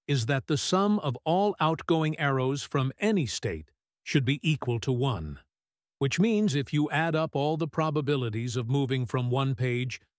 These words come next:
to any other page, including staying on the same page, the total should always be one,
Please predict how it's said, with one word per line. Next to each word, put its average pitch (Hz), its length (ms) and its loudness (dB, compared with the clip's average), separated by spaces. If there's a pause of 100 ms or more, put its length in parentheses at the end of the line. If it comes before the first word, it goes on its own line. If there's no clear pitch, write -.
(140)
to 131 120 2
any 131 240 2
other 113 220 -2
page, 92 580 -4 (520)
including 156 560 4
staying 151 500 0
on 123 140 -2
the 120 80 -2
same 120 320 -2
page, 117 520 -4 (640)
the 151 100 2
total 180 420 0
should 160 240 0
always 165 560 2
be 113 160 -2
one, 92 480 -4